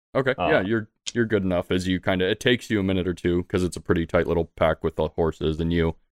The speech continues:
Speaker 2: Yeah.
Speaker 1: But you manage to get a nice little U-turn going. As you're doing that, you begin to hear a strange, loud kind of, like, uh, well, the animals in the, in the swamp are kinda waking up and you're hearing different sounds coming off, large toads,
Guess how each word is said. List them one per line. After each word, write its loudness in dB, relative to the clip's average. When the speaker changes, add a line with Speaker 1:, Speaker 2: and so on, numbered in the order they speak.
Speaker 2:
Yeah. 0
Speaker 1:
But 0
you -2
manage 0
to -2
get 2
a 2
nice -2
little 0
U-turn -2
going. -4
As 0
you're 0
doing -2
that, -2
you 0
begin 0
to 0
hear 0
a 0
strange, 0
loud 0
kind -2
of, -6
like, -2
uh, 0
well, 2
the -2
animals 0
in -2
the, 0
in 0
the 2
swamp 0
are -6
kinda 0
waking -2
up -4
and 0
you're 0
hearing 2
different -2
sounds -2
coming 0
off, -2
large -2
toads, -2